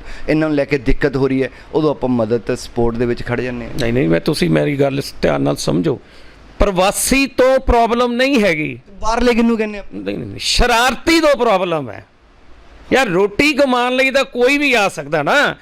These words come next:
Speaker 2: ਅਸੀਂ ਪੰਜਾਬ ਵਾਲੇ ਦੁਨੀਆ ਭਰ 'ਚ ਬੈਠੇ ਹਾਂ, ਤੇ ਅਸੀਂ ਉੱਥੇ ਅਗਰ ਆਪਣੀ ਇਮਾਨਦਾਰੀ ਨਾਲ ਆਪਣਾ ਕਾਰੋਬਾਰ ਕਰ ਰਹੇ ਹਾਂ, ਕਰੋੜਾਂ ਅਰਬਾਂਪਤੀ ਬੰਦੇ ਪਏ ਆ, ਉੱਥੇ ਥੋੜ੍ਹੀ ਸਾਨੂੰ ਪ੍ਰੋਬਲਮ ਹੈ ਉਹਨਾਂ ਤੋਂ।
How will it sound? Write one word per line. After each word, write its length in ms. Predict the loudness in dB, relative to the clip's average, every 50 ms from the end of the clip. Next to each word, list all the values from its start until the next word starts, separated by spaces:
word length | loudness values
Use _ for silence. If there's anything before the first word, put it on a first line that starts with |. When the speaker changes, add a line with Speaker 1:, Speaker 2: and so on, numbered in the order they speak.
| -14 _ _ _ _ -4 -2 0
Speaker 2:
ਅਸੀਂ 180 | 0 0 0
ਪੰਜਾਬ 500 | 0 0 0 2 2 2 2 2 2 0
ਵਾਲੇ 240 | 0 -2 -2 -2 -2
ਦੁਨੀਆ 380 | -4 -4 -6 -4 -2 0 0 0
ਭਰ 200 | 0 0 -2 0
'ਚ 120 | -2 -4
ਬੈਠੇ 440 | -2 -2 -2 -2 -2 -2 -2 -2 -2
ਹਾਂ, 180 | -4 -6 -8 -12 -18 _ -20 -20 -20 -2 0
ਤੇ 180 | 2 2 2
ਅਸੀਂ 220 | 2 0 0 0 0
ਉੱਥੇ 380 | 0 0 2 2 4 4 2
ਅਗਰ 280 | 2 2 2 2 2 0 -4 -10 -20 -16 -4 -2
ਆਪਣੀ 360 | -2 -2 0 0 0 0 0
ਇਮਾਨਦਾਰੀ 600 | 2 2 2 0 0 0 0 0 0 0 0 0
ਨਾਲ 200 | 0 0 0 0
ਆਪਣਾ 260 | -2 -2 -2 -2 -2
ਕਾਰੋਬਾਰ 520 | -2 -2 -2 0 2 2 2 2 0 0
ਕਰ 220 | -2 -2 -2 -2 -2
ਰਹੇ 180 | -2 0 -2
ਹਾਂ, 80 | -2 -2
ਕਰੋੜਾਂ 440 | -2 -2 0 0 2 2 2 0 0
ਅਰਬਾਂਪਤੀ 480 | 0 0 -2 -2 -2 -2 -2 -2 -4
ਬੰਦੇ 360 | -2 -2 -4 -2 0 0 -2 0
ਪਏ 200 | -2 -2 -2 0
ਆ, 60 | 0
ਉੱਥੇ 360 | 0 0 -2 -2 -2 -2 -2
ਥੋੜ੍ਹੀ 320 | -2 0 0 2 2 2
ਸਾਨੂੰ 260 | 2 2 2 0 0 0
ਪ੍ਰੋਬਲਮ 380 | 0 0 0 0 -2 -2 -2
ਹੈ 60 | 0
ਉਹਨਾਂ 160 | 0 0 0 -2
ਤੋਂ। 200 | -2 -4 -6